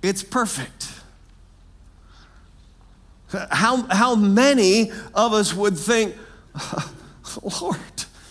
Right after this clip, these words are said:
I didn't need a perfect family, but a less wacky one would have been better." Right?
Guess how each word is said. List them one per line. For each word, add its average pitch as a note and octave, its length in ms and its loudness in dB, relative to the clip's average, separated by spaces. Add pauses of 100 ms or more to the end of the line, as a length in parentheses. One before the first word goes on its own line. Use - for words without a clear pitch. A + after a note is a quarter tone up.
(640)
I - 60 -10
didn't E4+ 160 0
need A3 140 2
a F3 40 2
perfect A#3+ 500 -2
family, D3 380 0
but C3 260 -4 (2000)
a C3 60 -8
less G3 320 0
wacky E3 420 0
one C3 260 2
would C3 120 -2
have C3 200 0
been B2 200 -4
better." A#2 320 -4 (3000)
Right? C4+ 320 0